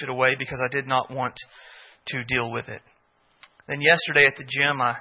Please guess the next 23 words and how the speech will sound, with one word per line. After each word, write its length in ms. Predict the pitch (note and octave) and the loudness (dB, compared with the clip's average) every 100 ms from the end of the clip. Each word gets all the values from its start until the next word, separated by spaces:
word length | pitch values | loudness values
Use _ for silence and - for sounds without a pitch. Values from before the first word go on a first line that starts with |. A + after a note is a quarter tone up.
| - | -10
got 160 | - C#3+ | -6 -4
my 240 | C3+ C3 | 0 2
iPod 460 | C#3 - C#3+ C#3 C3+ | 2 2 4 6 6
and 140 | A#2+ - - - - - | 0 -10 -20 -20 -20 -10
saw 320 | - - D#3+ D#3+ | -2 8 10 10
the 120 | C3 | 6
next 280 | C3 D3+ - | 4 2 0
sermon 400 | - D3+ D3 C#3+ | 0 2 2 -4
on 160 | C3+ C3 | -4 -4
the 100 | A#2+ A#2+ | -6 -8
list, 340 | C3+ C#3 C#3 - | 0 2 2 -2
on 100 | C#3 | -6
the, 120 | B2 A2+ - - - - - - - _ - - | -8 -10 -12 -20 -20 -20 -20 -20 -20 _ -10 -4
on 80 | C3+ | -4
the 180 | B2+ C3+ | 0 2
list 160 | D3+ - | 2 0
that 100 | - | -8
would 120 | C3 | -8
come 280 | - D#3 D3+ | -2 0 6
up, 220 | D3 D3 | 4 4
and 100 | C3 | -4
I 80 | B2+ | -2
knew, 400 | C#3 C#3+ C#3+ | 0 0 0